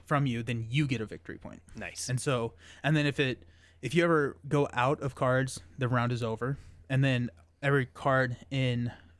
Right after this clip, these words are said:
Speaker 1: players' hands at the end of a round is negative victory points. And then also, if no one can beat your trick, the round is over.
Speaker 2: Okay.
Speaker 1: And so it, it creates some interesting decision points. And, like, okay,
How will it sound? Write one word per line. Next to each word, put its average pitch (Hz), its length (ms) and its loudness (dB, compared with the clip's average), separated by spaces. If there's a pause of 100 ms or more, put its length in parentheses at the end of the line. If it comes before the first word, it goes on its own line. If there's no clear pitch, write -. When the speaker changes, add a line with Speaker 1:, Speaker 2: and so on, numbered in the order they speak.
(100)
Speaker 1:
players' 135 320 2
hands 135 340 2
at 120 80 -6
the 127 160 -6
end 160 160 4
of 135 80 2
a 123 60 2
round 117 320 0
is - 200 -6
negative 135 360 2
victory 135 260 -2
points. 127 340 -4 (520)
And 135 120 4
then 123 220 4
also, 135 380 2
if - 340 -4 (420)
no 156 220 6
one 139 220 4
can 131 180 0
beat 123 260 -4
your 120 160 -4
trick, 110 360 -6 (160)
the 117 160 -4
round 110 260 -2
is 95 140 -12
over. - 240 -12 (160)
Speaker 2:
Okay. 123 120 -2
Speaker 1:
And 135 120 4
so 135 340 2 (380)
it, 151 260 2 (1000)
it 185 240 0
creates 208 500 2
some 143 320 2
interesting 151 520 2
decision 135 480 -2
points. 147 340 -2
And, 120 200 -4
like, 117 200 -2
okay, 143 320 -2